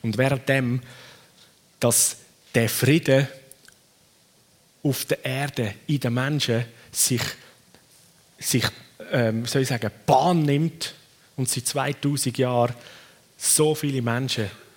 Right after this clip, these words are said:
Jesus kennenlernen, so viele Leute Kinder von Gott werden und wir in einer Zeit leben, wo es noch nie so viel,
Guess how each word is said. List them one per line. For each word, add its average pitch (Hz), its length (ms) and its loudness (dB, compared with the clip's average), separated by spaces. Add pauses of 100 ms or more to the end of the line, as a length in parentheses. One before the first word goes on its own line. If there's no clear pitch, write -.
(120)
Jesus 127 360 0
kennenlernen, 120 640 -4
so 139 320 -2
viele 123 260 -4
Leute 123 440 -4 (800)
Kinder 139 480 -4
von 117 240 -6
Gott 120 300 -6
werden 101 320 -10 (640)
und 113 200 -2
wir 120 140 0
in 117 200 -2
einer 110 140 -6
Zeit 139 320 -2
leben, 117 320 -6 (360)
wo 113 200 -2
es - 160 -2
noch 117 160 0
nie 139 320 0
so 139 280 -2
viel, 123 380 0